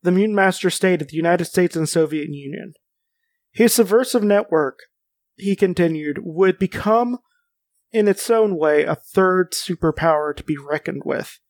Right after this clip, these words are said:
and therefore he would call the group Factor Three.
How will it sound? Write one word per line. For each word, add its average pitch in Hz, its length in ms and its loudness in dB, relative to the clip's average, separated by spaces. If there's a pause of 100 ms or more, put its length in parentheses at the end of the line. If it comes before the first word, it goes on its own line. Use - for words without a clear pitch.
(340)
and 170 160 2
therefore 165 720 0 (360)
he - 180 -4
would 196 240 -2
call 185 560 0 (280)
the 185 140 -2
group 170 340 0 (200)
Factor 170 480 0 (200)
Three. 143 600 2